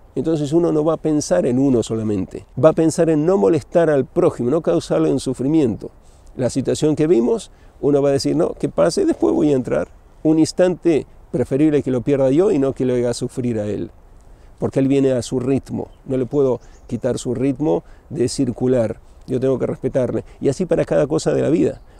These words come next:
Por eso están las reglas de la consideración. Todo está escrito en la Torá.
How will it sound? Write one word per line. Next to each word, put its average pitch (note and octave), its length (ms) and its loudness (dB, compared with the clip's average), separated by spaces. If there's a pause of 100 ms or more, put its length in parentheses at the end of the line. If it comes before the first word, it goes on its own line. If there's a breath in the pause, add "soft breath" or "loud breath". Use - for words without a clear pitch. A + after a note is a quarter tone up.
Por B2+ 140 0
eso C#3+ 80 -4
están F3 240 0
las B2 140 -4
reglas C#3 540 2
de A#2+ 80 -6
la G#2+ 100 -4
consideración. A2+ 760 -6 (440 soft breath)
Todo F3+ 340 6
está - 180 -2
escrito C#3+ 320 -2
en C3 60 2
la A#2+ 100 0
Torá. - 300 -4